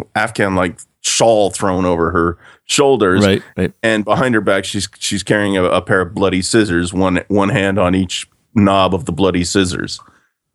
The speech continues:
Speaker 1: which is kinda creepy as well, but it's one of the more tame covers they've had in ever,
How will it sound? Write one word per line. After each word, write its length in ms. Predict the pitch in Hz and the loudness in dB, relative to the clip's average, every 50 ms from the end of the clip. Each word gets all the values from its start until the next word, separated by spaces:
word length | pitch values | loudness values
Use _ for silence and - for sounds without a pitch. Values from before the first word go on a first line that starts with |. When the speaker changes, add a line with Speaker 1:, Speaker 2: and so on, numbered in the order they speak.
| _ _ _ _ | _ _ _ _
Speaker 1:
which 420 | - - 101 - - - - - - - | 0 0 0 2 -2 -2 -2 -4 -4 -6
is 80 | - - | -6 -2
kinda 240 | - 143 123 110 | 0 0 0 0
creepy 340 | 98 - 123 107 104 - 98 | -2 0 -2 -2 0 2 0
as 140 | 98 92 95 | 0 0 0
well, 280 | 101 107 104 98 101 95 | 0 2 2 2 2 0
but 400 | 80 _ - 95 90 85 - _ _ _ _ _ _ _ _ _ _ _ _ _ _ _ _ _ _ _ _ _ _ _ _ _ _ _ _ | -4 _ 0 2 2 2 0 _ _ _ _ _ _ _ _ _ _ _ _ _ _ _ _ _ _ _ _ _ _ _ _ _ _ _ _
it's 300 | - - 107 110 143 - | -2 0 0 0 2 4
one 320 | 160 156 151 147 147 160 170 | 4 6 6 6 6 6 4
of 60 | 160 | 4
the 60 | 151 | 4
more 200 | 143 135 127 120 | 2 2 2 2
tame 440 | 117 - - 127 113 117 117 117 113 | 0 0 0 0 0 2 0 0 0
covers 340 | 113 - 104 95 98 95 85 | 2 0 0 2 0 -2 0
they've 140 | 85 87 90 87 | 0 -2 -2 0
had 320 | 98 85 85 82 82 85 | -2 -2 0 0 -2 -4
in 560 | - - 90 87 85 82 82 80 78 80 80 - _ _ _ _ _ _ _ _ | -6 -4 -2 -2 0 0 0 0 -2 -2 -6 -12 _ _ _ _ _ _ _ _
ever, 380 | _ 95 95 82 67 64 - - | _ -6 -6 -4 -8 -8 -10 -10